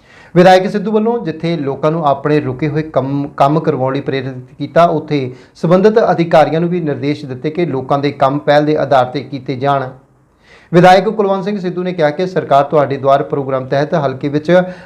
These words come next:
ਅਜਿਹੇ ਹੋਰ ਕੈਂਪ ਲਗਾਏ ਜਾਣਗੇ ਤਾਂ ਜੋ ਲੋਕਾਂ ਨੂੰ ਆਪਣੀਆਂ ਸ਼ਿਕਾਇਤਾਂ ਦਾ ਨਿਪਟਾਰਾ ਕਰਵਾਉਣ ਲਈ ਸਰਕਾਰੀ ਦਫ਼ਤਰਾਂ ਵਿੱਚ ਖੱਜਲ ਖੁਆਰ ਨਾ ਹੋਣਾ ਪਵੇ।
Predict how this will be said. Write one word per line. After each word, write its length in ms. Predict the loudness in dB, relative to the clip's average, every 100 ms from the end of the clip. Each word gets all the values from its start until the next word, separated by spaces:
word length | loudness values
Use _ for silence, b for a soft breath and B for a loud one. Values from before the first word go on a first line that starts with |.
| B
ਅਜਿਹੇ 360 | 4 6 6 6
ਹੋਰ 300 | 6 2 2
ਕੈਂਪ 320 | -2 -4 -4
ਲਗਾਏ 460 | -6 -4 0 0 0
ਜਾਣਗੇ 360 | -2 -6 -6
ਤਾਂ 200 | -4 -4 -4
ਜੋ 100 | -6
ਲੋਕਾਂ 500 | -6 -8 -6 -4 -2
ਨੂੰ 220 | -2 -2
ਆਪਣੀਆਂ 480 | -2 -2 -2 -2 -2
ਸ਼ਿਕਾਇਤਾਂ 440 | -2 -2 -2 0 0
ਦਾ 100 | 0
ਨਿਪਟਾਰਾ 480 | -2 0 2 2
ਕਰਵਾਉਣ 340 | 0 -2 -4 -4
ਲਈ 240 | -6 -8 B B B 0
ਸਰਕਾਰੀ 420 | 4 6 4 4
ਦਫ਼ਤਰਾਂ 420 | 0 0 -2 -8
ਵਿੱਚ 260 | -8 -10 -10
ਖੱਜਲ 300 | -4 -4 -2
ਖੁਆਰ 400 | 0 0 -2 -8 _ _ -4
ਨਾ 220 | 2 2 2 -2 -6
ਹੋਣਾ 200 | 0 0
ਪਵੇ। 440 | 2 0 0 -2